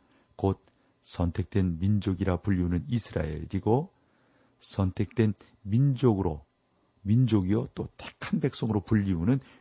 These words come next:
교회입니다. 베드로가 로마 제국과 그 밖에 여러 곳에 흩어져 있는 유대 그리스도인들, 그러니까 우리가 지지난 시간에 나누었죠. 이런 사람들을 디아스포라라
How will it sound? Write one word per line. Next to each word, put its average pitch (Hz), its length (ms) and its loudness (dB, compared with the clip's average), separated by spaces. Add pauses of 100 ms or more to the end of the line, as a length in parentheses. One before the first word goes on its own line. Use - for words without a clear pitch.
(180)
교회입니다. 92 1120 0 (1200)
베드로가 143 400 8
로마 110 320 6
제국과 101 460 2
그 95 120 -4
밖에 90 360 0
여러 104 200 6
곳에 117 200 2
흩어져 113 360 0
있는 104 340 2 (300)
유대 110 300 4
그리스도인들, 92 840 0
그러니까 113 440 2 (280)
우리가 104 360 4
지지난 104 360 2
시간에 98 320 0
나누었죠. 90 460 0
이런 98 200 2
사람들을 90 480 0 (340)
디아스포라라 95 960 0